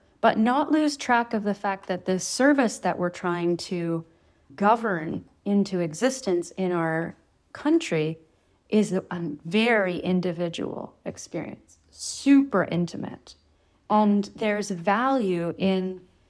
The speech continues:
amplifying the stories, not just of the practitioners or the care providers. I've also seen lots of doctors talking about how providing maid,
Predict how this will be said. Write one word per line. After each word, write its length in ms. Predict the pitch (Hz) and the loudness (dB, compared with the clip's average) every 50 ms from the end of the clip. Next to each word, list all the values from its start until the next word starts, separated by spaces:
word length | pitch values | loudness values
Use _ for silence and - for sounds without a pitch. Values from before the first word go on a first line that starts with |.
| _ _ _ _ _ _ _ _ _ _ - | _ _ _ _ _ _ _ _ _ _ -2
amplifying 880 | - 226 226 254 240 247 - 285 269 269 - 226 202 196 196 196 196 190 | 2 2 4 2 2 0 0 0 0 0 0 2 2 4 2 2 2 0
the 80 | 185 180 | -2 -2
stories, 840 | - - - - - 214 226 240 240 220 185 170 165 165 165 - - - | -6 -10 -12 -8 -6 -6 -4 -4 -4 -4 -2 -2 -2 -4 -4 -6 -8 -4
not 420 | 190 190 208 233 247 269 277 277 | 0 2 2 4 4 2 0 -2
just 280 | - 311 320 - - - - | -4 -4 -4 -6 -8 -8 0
of 320 | - 214 220 233 226 208 208 | 2 2 4 4 2 0 0
the 100 | 226 220 | -2 -2
practitioners 960 | 220 220 - 202 185 - - - - 269 294 285 - 320 277 175 160 160 170 180 | -2 -2 -4 -4 -4 -4 -8 -4 0 0 0 4 6 4 4 4 2 0 -2 -2
or 80 | 180 | -2
the 100 | 170 170 | -4 -4
care 320 | 165 - - - 190 240 285 | -6 -6 -2 2 2 2 2
providers. 560 | 285 - 233 - - - - - - - - | 2 0 -2 -2 -2 -4 -4 -2 -4 -6 -2
I've 140 | - 190 196 | -2 0 2
also 240 | 226 262 254 - 269 | 2 0 0 0 -4
seen 260 | 254 269 - 226 208 | -4 -2 0 0 2
lots 220 | 190 196 233 226 | 2 2 2 0
of 140 | 226 180 156 | -2 -4 0
doctors 480 | - 175 214 285 277 - 269 220 185 - | 0 2 2 0 0 -2 -2 -2 -2 -2
talking 400 | - - 165 160 - - - - | -4 -4 -4 -4 -4 -8 -8 -8
about 400 | - - - - 67 - - - _ _ _ _ _ _ _ _ _ | -6 -6 -6 -4 -6 -6 -8 -12 _ _ _ _ _ _ _ _ _
how 380 | - - 196 196 190 190 185 - | -8 0 4 4 6 6 4 2
providing 680 | - - - 202 185 175 180 180 185 202 196 196 190 190 | -2 -2 -2 -2 0 2 4 4 4 4 4 4 4 4
maid, 380 | 185 190 190 190 190 165 165 | 4 4 4 2 2 0 -4